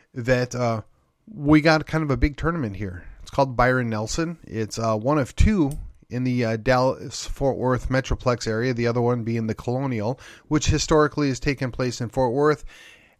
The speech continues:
and, uh, the Byron Nelson was in Dallas. But through a series of events, uh, we are hosting Byron Nelson up here in McKinney, Texas.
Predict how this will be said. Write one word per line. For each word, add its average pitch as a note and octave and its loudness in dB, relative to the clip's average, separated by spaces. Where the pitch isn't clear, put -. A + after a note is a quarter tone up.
and, B2+ 0
uh, A#2+ 2
the A2 -2
Byron B2 4
Nelson A#2 -2
was A2 0
in A#2+ 0
Dallas. A#2 2
But D#3 0
through E3 8
a D3 8
series D3+ 4
of C#3 6
events, D#3 2
uh, A#2 2
we E3+ 0
are B2 2
hosting B2 0
Byron A#2 0
Nelson A#2+ -2
up G#2+ -6
here A2+ 0
in A2 -4
McKinney, G2+ -6
Texas. B2 -2